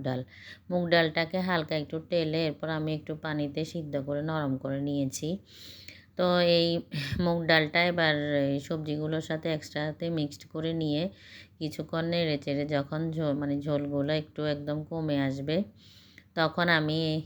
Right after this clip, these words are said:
চালটা দিয়ে দিব আর কি। চালটা আমি আগে ধুয়ে পানি ঝরিয়ে রেখেছি, এবার আমি চালটা দিয়ে দিলাম, দিয়ে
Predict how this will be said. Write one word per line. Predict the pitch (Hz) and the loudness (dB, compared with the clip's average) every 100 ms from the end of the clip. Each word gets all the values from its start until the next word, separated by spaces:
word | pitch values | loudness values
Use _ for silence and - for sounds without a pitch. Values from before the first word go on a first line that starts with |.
| - - - | -8 -20 -12
চালটা | - 160 139 135 139 | 0 2 2 2 0
দিয়ে | 147 139 | 2 0
দিব | 131 127 131 | 0 0 0
আর | 131 120 | -2 -4
কি। | 123 127 - - - - _ _ _ _ - - - - | -8 -10 -12 -20 -20 -20 _ _ _ _ -20 -18 -18 -8
চালটা | - 175 156 175 | 2 4 6 6
আমি | 175 170 | 6 4
আগে | 175 156 156 165 | 2 0 2 0
ধুয়ে | 160 160 156 165 | 0 0 2 2
পানি | 165 147 147 | 2 0 0
ঝরিয়ে | 156 156 156 | 0 0 0
রেখেছি, | 156 147 147 151 - 175 208 151 | 0 -2 -2 -6 -4 -2 -2 -4
এবার | 147 143 | -2 0
আমি | 139 143 | 0 -2
চালটা | 147 147 135 147 143 | -4 -4 -4 -4 -4
দিয়ে | 147 147 | -2 -2
দিলাম, | 135 135 143 156 147 | -2 -2 -2 -4 -4
দিয়ে | 147 143 | -2 -2